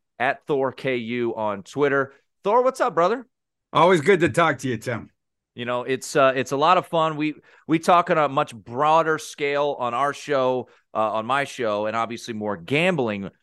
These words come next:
Speaker 1: wise. And, you know, gambling on, on the draft is kind of a niche thing, sometimes hard to find. But for this particular exercise, I, I just wanna talk about some guys that the Commanders could ultimately get at sixteen. But before we do that real quickly,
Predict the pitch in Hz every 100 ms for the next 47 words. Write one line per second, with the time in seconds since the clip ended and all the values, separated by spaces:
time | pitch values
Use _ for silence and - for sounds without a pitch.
0 | _ 90 104 98 95 95 98 - - 104
1 | 101 104 104 139 165 139 110 101 - 170
2 | 170 170 156 143 139 135 - 117 120 110
3 | 110 95 117 120 127 - 104 - 120 104
4 | 104 120 127 - - 123 120 120 - _
5 | _ - - 135 123 131 113 110 120 101
6 | - 120 110 110 104 - - 104 110 233
7 | 240 - - 143 - 151 - 135 117 107
8 | 95 - _ _ 151 156 - 117 - 110
9 | 92 92 95 113 160 226 247 220 170 _
10 | _ _ _ - 151 - 160 160 160 156
11 | 139 139 151 131 147 - 127 127 139 131
12 | 127 - 127 131 131 127 117 120 120 -
13 | 127 117 - 139 107 101 120 - 240 269
14 | 175 170 139 127 117 104 - 120 - 98
15 | 85